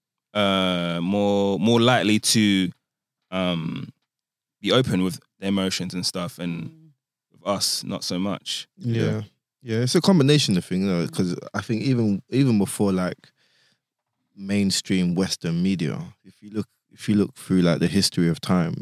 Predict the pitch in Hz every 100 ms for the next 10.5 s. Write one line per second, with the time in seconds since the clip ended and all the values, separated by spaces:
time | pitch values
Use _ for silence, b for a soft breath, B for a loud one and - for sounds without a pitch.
0 | - 90 101 104 95 98 92 85 95 85
1 | 80 90 87 78 82 - 87 85 - 87
2 | 85 80 78 - _ _ _ _ 85 87
3 | 85 82 80 - _ - 80 - - 87
4 | 78 - - 95 90 80 90 87 85 82
5 | 80 - 95 87 87 - 90 - 82 -
6 | 85 85 87 82 82 - 82 85 80 85
7 | 82 - 85 82 85 - _ - - 87
8 | - 87 87 87 85 85 87 90 85 85
9 | 82 82 82 82 85 - 82 82 87 87
10 | 87 87 85 85